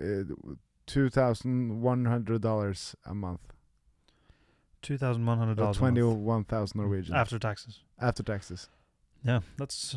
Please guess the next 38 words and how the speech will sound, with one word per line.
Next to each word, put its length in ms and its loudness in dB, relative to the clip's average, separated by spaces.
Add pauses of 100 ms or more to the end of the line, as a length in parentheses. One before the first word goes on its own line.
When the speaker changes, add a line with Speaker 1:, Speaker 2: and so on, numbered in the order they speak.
(140)
Speaker 2:
that's 380 -4
all 80 4
right. 160 0 (440)
That's, 160 -10
that's, 260 -8
that's 20 -10
Speaker 1:
Yeah, 80 -4
when 180 -2
Speaker 2:
all 140 6
Speaker 1:
you're 120 4
Speaker 2:
right. 100 2
Speaker 1:
eighteen, 260 -4
that's 140 -4
pretty 220 2
Speaker 2:
Yeah, 60 -4
Speaker 1:
good. 200 -4
Speaker 2:
that's 120 -12
pretty 180 -8
good 80 -6
when 80 -4
you're 100 -2
Speaker 1:
I 40 -2
think. 80 -4
Speaker 2:
eighteen. 120 -6 (300)
So 160 2
here, 180 6
here's 160 4
another 200 4
comment 300 4
here. 160 4
Being 400 0
told 300 2
what 200 0
to 80 2
do. 380 4 (220)
This 200 -2
is 60 -6
from 400 2